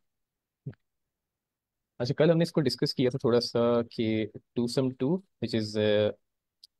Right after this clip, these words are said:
एक आपको array है, that is sorted array आपको already दी गई है। अच्छा, एक question मुझे याद है, uh, like,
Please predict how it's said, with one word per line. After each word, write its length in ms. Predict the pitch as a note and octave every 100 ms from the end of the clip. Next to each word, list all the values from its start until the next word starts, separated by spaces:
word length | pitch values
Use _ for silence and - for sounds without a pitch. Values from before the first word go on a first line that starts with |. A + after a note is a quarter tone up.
| _ G#2+
एक 220 | F#2+ A2+
आपको 380 | G2+ - G#2 G#2
array 280 | G2+ G#2 A#2+
है, 120 | C3
that 300 | B2+ G#2+ G#2+
is 120 | - A2+ - -
sorted 460 | G#2 - - B2+
array 220 | A2 G#2
आपको 340 | G#2 G2+ A2 G2+
already 280 | G2 G#2+ G2+
दी 120 | F2+
गई 180 | - G2+
है। 80 | B2+ - _ _ B2
अच्छा, 160 | C3
एक 260 | - D#3 E3
question 300 | D3+ D3 F#3+
मुझे 260 | F3 D3 C#3+
याद 320 | A2+ G#2 A2
है, 360 | A2 A#2+ C#3 -
uh, 540 | - A#2+ G#2+ G#2 G#2
like, 280 | G#2+ G#2+